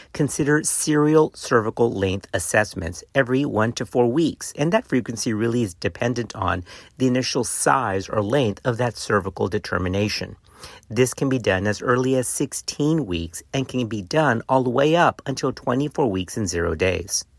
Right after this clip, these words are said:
Now, I know what you're thinking. We've mentioned singletons, but what about multiple gestations? Well, acog does recommend that we check the cervix ultrasonographically, that cervical length, even in multiple gestations, at the same gestational age,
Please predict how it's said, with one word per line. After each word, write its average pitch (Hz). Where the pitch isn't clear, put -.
Now, 143
I 147
know 151
what 139
you're 113
thinking. -
We've 180
mentioned 139
singletons, 95
but 113
what 151
about 214
multiple 156
gestations? -
Well, 143
acog 180
does 165
recommend 101
that 117
we 123
check -
the 165
cervix 113
ultrasonographically, 101
that -
cervical 104
length, 107
even 156
in 156
multiple 117
gestations, 123
at 170
the 180
same 160
gestational 98
age, 85